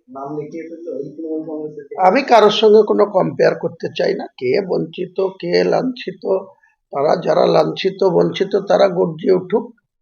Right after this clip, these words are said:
Speaker 2: আমার সঙ্গে দুর্ব্যবহার করা হয়েছে, আমার সঙ্গে চিটিংবাজি করা হয়েছে, আমার সঙ্গে মিথ্যাচার করা হয়েছে, তার যোগ্য জবাব আমি আগামী দিনে তৃণমূল কংগ্রেসকে দেব।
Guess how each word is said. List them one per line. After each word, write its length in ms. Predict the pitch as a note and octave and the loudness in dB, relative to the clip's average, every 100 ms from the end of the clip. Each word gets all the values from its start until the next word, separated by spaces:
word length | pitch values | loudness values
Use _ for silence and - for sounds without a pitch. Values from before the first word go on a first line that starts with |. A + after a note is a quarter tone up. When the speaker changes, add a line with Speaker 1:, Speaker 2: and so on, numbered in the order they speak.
| _ _ - | _ _ -6
Speaker 2:
আমার 300 | C#3 E3+ D#3 | -4 -2 -4
সঙ্গে 360 | - G#3+ G#3 | 0 2 4
দুর্ব্যবহার 680 | F#3+ G3 F#3 G3 G3 G3 G3+ | 4 2 4 4 8 8 6
করা 320 | G3+ F#3+ G3 | 4 4 4
হয়েছে, 360 | G3 G#3 G#3 B3 | 4 2 2 0
আমার 220 | F#3 F#3 | 2 2
সঙ্গে 320 | - G#3+ G#3 | 2 4 4
চিটিংবাজি 720 | G3+ - - G3 F#3+ F#3+ G3 | 4 -2 -2 -2 0 0 -2
করা 280 | D#3 F3+ F#3 | -2 2 4
হয়েছে, 280 | F#3+ G3 A3+ | 2 2 0
আমার 220 | F3+ F3+ - | 0 0 0
সঙ্গে 220 | G3 G3 | 2 4
মিথ্যাচার 600 | F#3+ E3+ D#3 - - F#3 F3 - _ - _ | 4 2 0 -2 0 0 0 -6 _ -20 _
করা 240 | E3+ E3+ | 4 6
হয়েছে, 320 | E3 G3 G3 C4+ | 8 6 6 2
তার 120 | C4 F#3+ E3 | 2 2 4
যোগ্য 360 | F#3 D#3 G3 | 2 2 0
জবাব 380 | E3 E3+ G3+ A3 | 2 4 4 2
আমি 180 | G#3 G#3+ | 2 2
আগামী 360 | E3+ D#3+ D#3 | 2 0 0
দিনে 340 | D#3 D3+ F#3 A4 - _ _ - | 0 0 0 0 -6 _ _ -4
তৃণমূল 420 | F3 F3+ F3+ F3 | 0 4 4 2
কংগ্রেসকে 560 | E3 D3 C#3+ D3 - B3 | 0 0 0 -2 -4 -2
দেব। 280 | F3 B2+ | -2 -4